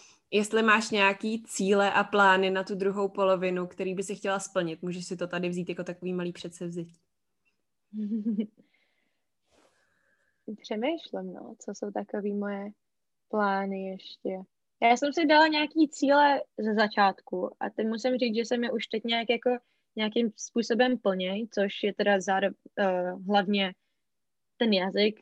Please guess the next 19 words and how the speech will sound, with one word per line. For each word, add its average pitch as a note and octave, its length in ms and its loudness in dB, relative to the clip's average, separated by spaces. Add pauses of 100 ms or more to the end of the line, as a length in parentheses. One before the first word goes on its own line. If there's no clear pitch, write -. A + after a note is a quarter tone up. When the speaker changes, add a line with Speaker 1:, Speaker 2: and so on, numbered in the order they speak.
Speaker 2:
což - 160 -6
znamená F#3 380 -8
teda F#3 180 -4
angličtina, G3+ 600 -4 (460)
a G#3+ 100 -2
potom, G#3+ 640 0
eh, F#3+ 760 -2 (960)
potom A3 400 2
nějaký G#3 960 4
jakoby G3 380 2
víc G3+ 580 -2 (960)
sebeuvědomění, G3+ 1080 0
nebo F#3+ 220 -4
to G3 120 -6
zní G3 160 -6
hrozně, G3 420 -6
to G3 140 -6
zní G3 180 -2
hrozně G3 460 -2